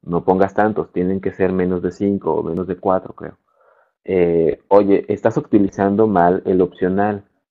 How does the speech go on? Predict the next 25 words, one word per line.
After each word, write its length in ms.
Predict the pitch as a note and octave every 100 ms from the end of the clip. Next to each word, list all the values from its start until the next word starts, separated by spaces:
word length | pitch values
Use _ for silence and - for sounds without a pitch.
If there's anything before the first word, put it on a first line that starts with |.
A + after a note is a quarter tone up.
| _ _ -
eh, 300 | E2+ E2 -
el 160 | F2
opcional 500 | F2 - G2 G#2 B2 -
aquí 360 | F#2+ - A2 G#2
ya 140 | G2+
no 120 | G2+
es 60 | G2+
necesario". 720 | G2 G2 - G2+ F2+ F2 G#2 _ _ _ _ - - -
Son, 260 | - C3+ C3+ G#2 -
son 120 | B2
tipo 240 | A#2+ A#2+
de, 240 | G#2+ F2+ -
de, 460 | F#2 F2 E2+ E2+
de 80 | F2+
las 180 | F2 -
ayudas 380 | F2+ G2 F#2+ -
que 100 | E2
te, 400 | D#2+ D#2 D#2 - _ _ _ _ -
que 120 | F#2
te 760 | - F2+ E2+ E2+ E2 D#2+ F2 _ _ _
enseña 520 | F#2+ F2+ G2+ G2 F#2+ F2+
Swiftlint. 520 | F#2+ F2 D#2 D2 - _ _ _ _ _ _ -
Eh, 220 | F#2 F#2
hay 180 | A2
un, 100 | G#2